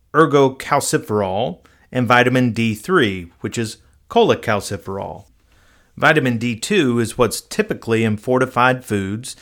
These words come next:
and you can find it in mushrooms, and it's actually referred to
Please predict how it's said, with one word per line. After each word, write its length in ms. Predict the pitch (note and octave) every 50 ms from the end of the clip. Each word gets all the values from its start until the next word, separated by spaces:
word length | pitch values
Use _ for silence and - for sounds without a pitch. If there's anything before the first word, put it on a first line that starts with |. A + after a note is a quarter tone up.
| - - - - _
and 120 | - C3+ C3+
you 80 | C3+
can 160 | - C3 B2 A2
find 280 | - C#3 C3+ C#3 C3
it 120 | C3 A#2+ A#2+
in 160 | A#2 G#2+ G#2+
mushrooms, 760 | A#2+ C#3 C#3 - - - C3+ C3 C3 C3+ C#3+ D3 C#3 - - _ _ _ _
and 80 | - A2
it's 100 | G#2+ -
actually 400 | C#3 D#3 F3 - - E3+ C#3+ B2+
referred 540 | A2 G#2+ G#2 G#2 - - A3 A#3 A3+ F3 D3
to 400 | - G#2 G2+ G2+ G2 G2+ G#2+ A2+